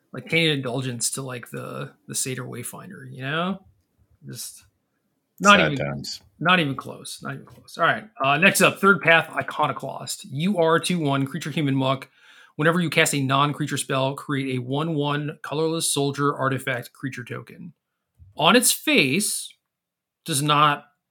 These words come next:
Speaker 1: read super powerful. Two mana, only a two one, no, you know, keyword rider or anything, just making one ones. But then it's like,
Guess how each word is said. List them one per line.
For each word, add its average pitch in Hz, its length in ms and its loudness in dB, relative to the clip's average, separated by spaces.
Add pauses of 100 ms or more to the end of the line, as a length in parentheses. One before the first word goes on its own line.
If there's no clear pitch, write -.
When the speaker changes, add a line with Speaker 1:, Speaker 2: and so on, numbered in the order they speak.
(520)
Speaker 1:
read 165 420 -2
super 156 320 0
powerful. 139 840 2 (460)
Two 170 200 -2
mana, 143 600 0 (480)
only 160 340 0
a 147 60 0
two 147 200 0
one, 135 640 0 (320)
no, 139 880 2 (320)
you 127 120 -10
know, 131 140 -8
keyword 147 640 0
rider 139 520 4
or 139 60 2
anything, 135 840 0 (180)
just 156 220 -4
making 143 300 0
one 143 180 -2
ones. 143 280 0
But 160 160 -10
then 175 120 -2
it's 170 160 -4
like, 170 240 -2